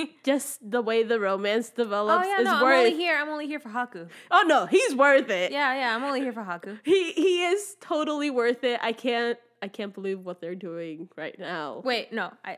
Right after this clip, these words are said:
Speaker 1: okay, I take that back. <gasps> I'm there for Haku and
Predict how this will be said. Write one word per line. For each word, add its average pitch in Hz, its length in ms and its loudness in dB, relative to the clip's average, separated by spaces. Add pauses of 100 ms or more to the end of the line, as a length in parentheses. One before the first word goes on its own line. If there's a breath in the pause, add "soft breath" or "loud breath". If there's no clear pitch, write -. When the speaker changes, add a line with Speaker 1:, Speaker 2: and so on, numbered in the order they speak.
Speaker 1:
okay, - 240 -12
I 185 80 -12
take 196 180 -12
that 165 120 -12
back. - 160 -20 (240 loud breath)
<gasps> - 220 -20
I'm 220 160 -4
there 247 120 0
for 247 160 -4
Haku 320 540 -4 (580)
and 208 1400 -6